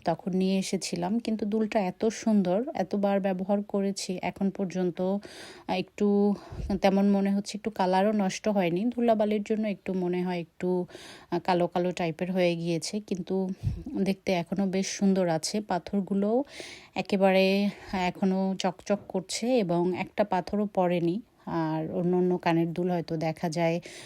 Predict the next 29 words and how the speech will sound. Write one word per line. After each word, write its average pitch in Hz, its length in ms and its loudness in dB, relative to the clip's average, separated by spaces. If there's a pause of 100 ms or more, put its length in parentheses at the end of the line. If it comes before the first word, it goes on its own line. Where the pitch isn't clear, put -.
(260)
আহ, 170 180 2
নষ্ট 170 360 2
হয়ে 196 280 0
গিয়েছে, 170 480 -2
এটাও 220 300 2
এই 220 120 2
একই 190 280 0
অবস্থা। 185 520 0
দুইটা 233 340 2
একই 208 220 0
সাথে 220 340 0
একই 208 260 0
দোকান 185 340 -2
থেকে 208 280 0
কিনেছিলাম। 196 800 2 (580)
আহ, - 80 0
আমার 170 380 6
মনে 175 300 4
হয়, 185 460 2
আহ, 180 1000 0
আরও 185 160 2
সাত 170 240 2
বছর 175 420 0
আগে 170 280 0
পাঁচশো 175 360 -2
টাকা 170 280 -2
করে 175 200 -2
কিনেছিলাম 170 640 0
একটা, 156 360 -2